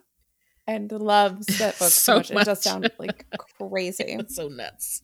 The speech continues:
Speaker 1: All right. I've got my
Speaker 2: Okay.
Speaker 1: pen ready. I'm ready to scroll. All right. Uh, oh, The Great Influenza by John Barry.
Speaker 2: Oh, hello.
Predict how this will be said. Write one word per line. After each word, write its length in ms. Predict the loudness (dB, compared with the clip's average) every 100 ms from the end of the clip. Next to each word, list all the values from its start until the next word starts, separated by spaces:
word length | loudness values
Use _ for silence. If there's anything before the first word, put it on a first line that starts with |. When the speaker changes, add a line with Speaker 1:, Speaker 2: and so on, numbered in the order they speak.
| -10 -2
Speaker 1:
All 80 |
right. 160 | -2 -2 -8 -14 -16 -18 -20 -16 -8
I've 80 | -4
got 100 | -2
my 100 | -2
Speaker 2:
Okay. 40 | 2
Speaker 1:
pen 200 | 6 6
ready. 320 | 4 0 -6 -8 _ -12
I'm 60 | -4
ready 160 | -4
to 80 | -4
scroll. 500 | -4 2 4 4 2 -2 -18 -20 -20 -20 _ _ _ _ -6
All 80 |
right. 260 | -4 -2 -4 _ _ _ _ _ _ _ _ _ _ _ _ _ _ _ _ _
Uh, 340 | -4 2 4 2 -2 2
oh, 280 | 4 4 2
The 80 | -2
Great 280 | 4 4 6
Influenza 640 | 2 0 2 4 4 2
by 180 | 2 2
John 340 | 4 4 4
Barry. 340 | 6 4 4 0
Speaker 2:
Oh, 40 |
hello. 280 | 0 -2 -6